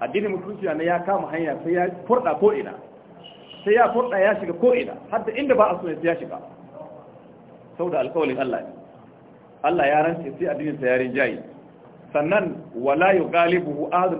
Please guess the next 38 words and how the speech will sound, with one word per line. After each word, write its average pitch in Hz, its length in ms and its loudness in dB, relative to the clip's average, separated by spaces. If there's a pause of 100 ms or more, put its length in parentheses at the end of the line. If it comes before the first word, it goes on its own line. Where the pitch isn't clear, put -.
إلا 156 200 2
غلبه." 127 340 -2 (1040)
Babu 196 320 4
wani 208 240 0
zai, 170 320 2 (160)
zai 175 140 2
nemi 160 240 0
rinjaye 143 360 0
addini 147 200 -6
ba 131 160 -6
sai 160 100 -4
addini 131 180 -4
ya 117 120 2
kasai. 110 320 -6 (1160)
Duk 190 120 0
wanda 233 220 6
ya 208 80 4
nemi 175 180 0
ya 170 80 2 (100)
kada 175 180 2
musulunci, 151 420 -6
musulunci 147 420 -8
ya 123 60 -4
faɗi, 143 320 -4
musulunci 151 360 -8
ya 107 80 -4
kasai. - 300 -12 (1120)
Ka 147 80 -4
diba 247 260 2
ganin 190 180 -2
duk 208 120 4
wanda 240 200 6
ya 175 100 0
so 202 60 0
yana 202 140 0
faɗa 170 160 -2
da 151 60 -4
musulunci. 147 440 -8